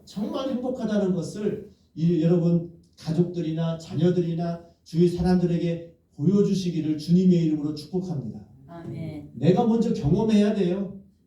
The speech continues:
Speaker 1: 내가 먼저 그것을 누려야 돼요. 내가 먼저 하나님의 은혜가 정말 크다는 것을 표정으로,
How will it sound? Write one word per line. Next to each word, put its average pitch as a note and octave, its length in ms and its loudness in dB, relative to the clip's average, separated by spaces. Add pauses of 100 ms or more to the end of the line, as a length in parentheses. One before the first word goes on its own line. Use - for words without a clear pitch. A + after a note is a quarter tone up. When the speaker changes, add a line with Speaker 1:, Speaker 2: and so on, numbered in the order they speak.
(280)
Speaker 1:
내가 A3+ 300 0
먼저 A#3 280 -2
그것을 G#3 380 -6
누려야 C4 440 0
돼요. A3+ 520 -6 (260)
내가 A3 260 0
먼저 B3+ 240 -2
하나님의 C4 460 -2
은혜가 C4 340 0
정말 D4+ 540 0
크다는 C#4 400 -4
것을 - 600 -6 (2000)
표정으로, B3 640 -2